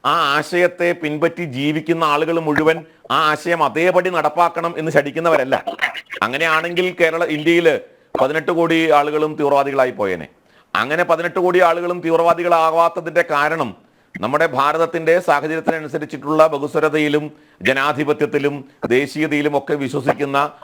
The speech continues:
ഒരു സമൂഹമാണ്. അവരിപ്പോഴും പഴയ പാരമ്പര്യത്തിലും മറ്റും ഒക്കെ, ഏഹ്, പിൻപറ്റിക്കൊണ്ട് അവർ പൂർണ്ണമായും, ആ, ഈ ആശയത്തിൻ പിൻപറ്റി ജീവിക്കുന്നവരായി മാറിയിട്ടില്ല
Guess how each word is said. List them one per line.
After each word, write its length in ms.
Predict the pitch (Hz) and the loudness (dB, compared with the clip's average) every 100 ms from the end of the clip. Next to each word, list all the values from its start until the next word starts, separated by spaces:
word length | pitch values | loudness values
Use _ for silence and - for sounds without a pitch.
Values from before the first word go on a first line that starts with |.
| - 143 | -6 -2
ഒരു 120 | 151 156 | 0 0
സമൂഹമാണ്. 640 | 147 147 165 160 160 175 156 | 0 0 0 2 2 2 2
അവരിപ്പോഴും 520 | 160 156 160 170 175 156 | 0 -2 0 0 0 2
പഴയ 240 | 151 160 170 | 4 4 2
പാരമ്പര്യത്തിലും 680 | 151 151 156 160 160 156 160 - | 0 0 -2 0 0 -2 -4 -6
മറ്റും 200 | 127 160 160 - 143 | -6 -6 -8 -4 -2
ഒക്കെ, 200 | 160 156 151 - _ 147 | 2 2 0 -6 _ 2
ഏഹ്, 400 | 151 147 113 131 139 135 | 4 4 2 -2 -4 -4
പിൻപറ്റിക്കൊണ്ട് 680 | 143 151 113 151 156 151 160 151 | 0 0 -2 -4 0 4 6 4
അവർ 120 | 147 139 | 0 -2
പൂർണ്ണമായും, 640 | 151 170 170 165 170 175 - _ _ - | -2 0 0 0 0 -4 -12 _ _ -2
ആ, 40 | 147 147 147 | 0 -2 0
ഈ 20 | 170 143 | 2 2
ആശയത്തിൻ 480 | 147 170 160 - 170 165 | -2 -2 -2 -2 -8 -4
പിൻപറ്റി 420 | 151 151 156 151 160 156 139 | -4 0 0 0 -4 -2 0
ജീവിക്കുന്നവരായി 640 | 147 156 156 156 156 170 160 | 0 0 0 2 2 0 0
മാറിയിട്ടില്ല 460 | 180 208 156 180 | 0 0 0 0